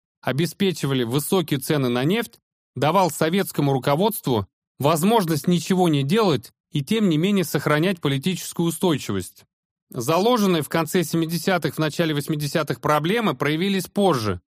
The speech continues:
но в масштабах, которые трудно было себе представить. Решение о том, как регулировать эти риски, пришлось принимать другим – властям государств,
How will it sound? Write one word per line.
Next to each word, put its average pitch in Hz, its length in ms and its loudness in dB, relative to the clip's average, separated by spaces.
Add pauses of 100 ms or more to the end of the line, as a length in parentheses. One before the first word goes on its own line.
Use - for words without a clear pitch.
(280)
но 175 160 2
в 170 40 0
масштабах, 180 640 0
которые 170 380 0
трудно 190 360 0
было 170 240 0
себе 156 280 -2
представить. 131 580 -2 (800)
Решение 190 500 2
о 180 60 2
том, 196 240 2
как 208 300 0
регулировать 165 640 2
эти 143 160 0
риски, 147 480 -2 (360)
пришлось 202 420 -2
принимать 165 520 0
другим – 151 560 0 (580)
властям 165 520 0
государств, 180 580 0